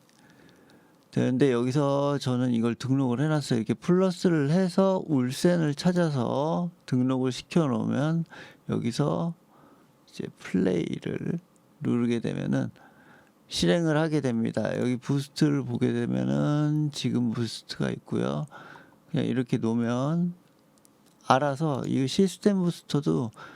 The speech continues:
눌러서 그냥 한 번씩 최적화 해주세요. 그리고 요거 눌러서 보면 여기 오른쪽 밑에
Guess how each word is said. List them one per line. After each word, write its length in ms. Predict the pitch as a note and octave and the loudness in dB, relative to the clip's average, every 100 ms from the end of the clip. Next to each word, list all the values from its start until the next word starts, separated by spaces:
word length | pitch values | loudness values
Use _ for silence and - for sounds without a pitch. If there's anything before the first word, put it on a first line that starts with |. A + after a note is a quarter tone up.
| - _ _ | -20 _ _
눌러서 440 | C3+ C3 C#3+ D#3 D#3 | 0 2 2 2 2
그냥 420 | C#3+ C3+ C3 - - | 2 2 0 -2 -2
한 180 | C#3+ F3 | 0 2
번씩 320 | F#3+ F3 - | 2 0 0
최적화 420 | - F#3+ F#3+ - | 2 2 2 2
해주세요. 720 | D#3 F#3 G3 F#3 C#3+ - C3+ D#3+ _ - | 2 2 0 2 2 0 -6 -8 _ -6
그리고 540 | C3+ A#2+ B2 B2 - - - - - _ _ _ _ _ - | -2 0 0 -2 -4 -10 -18 -20 -20 _ _ _ _ _ -2
요거 460 | C#3 C3+ A#2+ A#2+ B2 - _ _ _ _ _ _ _ - | 0 2 0 -2 -6 -14 _ _ _ _ _ _ _ -4
눌러서 640 | C3 B2+ B2+ C#3+ E3 D#3+ - - _ _ _ _ _ _ _ | 0 0 0 -2 -2 -6 -10 -20 _ _ _ _ _ _ _
보면 280 | B2+ C3+ C3+ | -2 0 0
여기 240 | A#2+ A#2+ B2+ | 0 0 0
오른쪽 540 | A#2 C3 B2+ B2+ B2 | 0 -2 -4 -4 -2
밑에 640 | A2+ - - A#2 A#2+ D#3 | -2 -2 -4 -2 -2 -6